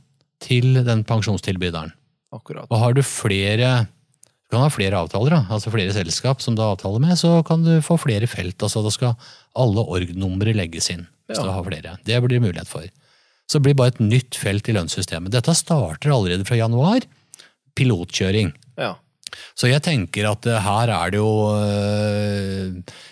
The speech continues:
Speaker 1: ja, så du skal, eh, du skal jo levere, altså sender du inn fil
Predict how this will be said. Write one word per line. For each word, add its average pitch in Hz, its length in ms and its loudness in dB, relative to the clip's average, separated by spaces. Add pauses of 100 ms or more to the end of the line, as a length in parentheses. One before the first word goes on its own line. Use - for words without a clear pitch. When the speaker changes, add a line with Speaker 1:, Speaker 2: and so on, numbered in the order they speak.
Speaker 1:
ja, 117 80 0
så 139 140 4
du 127 100 4
skal, 117 220 4
eh, 117 360 0
du 117 80 -2
skal 120 180 2
jo 120 60 4
levere, 98 440 0
altså 123 260 0
sender 92 300 0
du 92 60 0
inn 107 140 0
fil 101 460 0